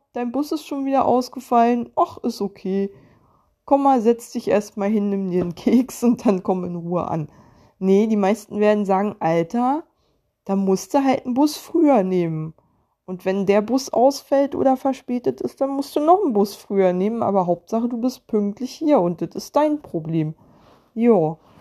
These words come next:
und irgendwann ist man dann mal irgendwie, hat man immer so, so wie ich damals in Adlershof, hab ich dann immer schön irgendwie für vierzig Minuten diese berühmten zwei Stunden Fahrtweg eingeplant. Bin trotzdem manchmal noch fast zu spät gekommen,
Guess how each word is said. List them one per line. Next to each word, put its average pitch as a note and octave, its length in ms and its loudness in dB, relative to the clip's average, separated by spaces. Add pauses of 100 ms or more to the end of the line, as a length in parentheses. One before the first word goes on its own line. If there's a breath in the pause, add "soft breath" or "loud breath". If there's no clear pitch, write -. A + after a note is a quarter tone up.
(160 loud breath)
und G3 140 -8
irgendwann A3 520 0
ist - 140 -6
man C4 200 -2
dann B3+ 180 0
mal B3+ 160 2
irgendwie, B3+ 680 0
hat A#3+ 200 -2
man A#3+ 180 -4
immer B3 260 0
so, A#3+ 360 0 (720 soft breath)
so A3+ 260 -2
wie B3 140 4
ich C4 180 -4
damals B3+ 440 0
in A#3+ 160 -4
Adlershof, A#3 800 0
hab C#4 200 -2
ich - 100 -10
dann B3+ 180 -4
immer C4 240 -2
schön B3+ 380 -4
irgendwie B3 720 0 (180)
für A#3+ 360 -2
vierzig C#4+ 500 -4
Minuten C4 480 -4
diese A#3 200 0
berühmten A3+ 480 -2
zwei G#3 260 -2
Stunden A#3 420 -4
Fahrtweg C#4 560 0
eingeplant. D4+ 800 -4 (1080 soft breath)
Bin A3+ 180 4
trotzdem G#3+ 480 -2
manchmal C#4+ 480 -2
noch C#4+ 160 -2
fast - 360 -6
zu C#4 120 -6
spät B3+ 400 -8
gekommen, C#4 600 0